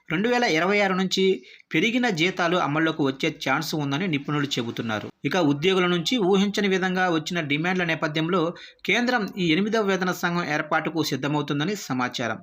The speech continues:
ఇప్పటికే ఎనిమిదవ వేతన సంఘం అంశంపై రాజ్యసభలో కేంద్ర మంత్రులు చర్చించిన వార్తలు సోషల్ మీడియాలో వైరల్గా మారాయి.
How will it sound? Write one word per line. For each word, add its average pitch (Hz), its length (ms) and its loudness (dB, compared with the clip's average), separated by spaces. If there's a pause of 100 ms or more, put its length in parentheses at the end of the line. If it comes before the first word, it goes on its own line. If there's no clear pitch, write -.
(140)
ఇప్పటికే 240 420 0
ఎనిమిదవ 226 460 2
వేతన 196 320 0
సంఘం 185 320 0
అంశంపై 170 480 0 (180)
రాజ్యసభలో 170 680 0 (300)
కేంద్ర 226 320 2
మంత్రులు 208 440 2
చర్చించిన 180 440 0
వార్తలు 156 500 2
సోషల్ 156 460 -2
మీడియాలో 151 360 2
వైరల్గా 131 460 0
మారాయి. 117 380 -2